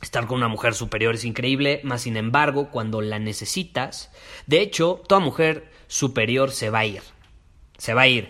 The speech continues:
En el momento en el que tú dejas de ser un hombre superior y la empiezas a necesitar, ella lo percibe y se va a ir. Se va a ir con otro hombre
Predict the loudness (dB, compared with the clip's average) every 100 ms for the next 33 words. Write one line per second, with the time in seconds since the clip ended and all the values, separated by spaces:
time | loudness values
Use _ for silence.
0 | -14 -2 2 4 2 2 2 2 0 0
1 | -2 0 0 0 0 0 0 0 2 0
2 | 0 -4 -4 -4 -2 -2 -4 -4 -4 -4
3 | -4 -8 -6 -6 -6 -8 -4 -2 -2 -2
4 | -6 -4 -2 -4 -4 -6 -6 -2 -2 0
5 | -2 -6 -16 -16 -20 -20 -20 -10 -4 0
6 | 2 0 -4 -8 -2 4 4 4 0 -2
7 | 0 2 4 4 2 0 -4